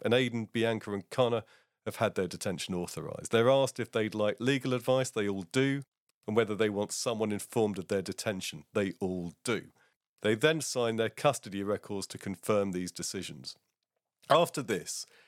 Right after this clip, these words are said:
they provide fingerprints and are examined for any marks, features or injuries that would tend to identify them as the person involved in the offence.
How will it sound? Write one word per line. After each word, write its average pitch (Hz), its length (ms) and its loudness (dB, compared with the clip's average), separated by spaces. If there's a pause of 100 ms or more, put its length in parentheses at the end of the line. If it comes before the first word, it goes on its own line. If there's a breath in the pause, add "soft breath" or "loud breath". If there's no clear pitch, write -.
(200 soft breath)
they 110 120 2
provide 104 420 0
fingerprints 139 720 0
and 101 100 -2
are - 20 0
examined 110 480 -2
for 101 160 -6
any 101 160 -2
marks, 127 460 2
features 113 420 -4
or 98 140 -2
injuries 120 500 0
that - 140 -8
would - 160 -10
tend 113 240 0
to 101 160 -2
identify 113 720 2
them 107 240 0
as 98 100 -6
the - 100 -16
person 101 380 -2
involved 95 400 -2
in 92 140 -4
the 95 100 -4
offence. - 600 0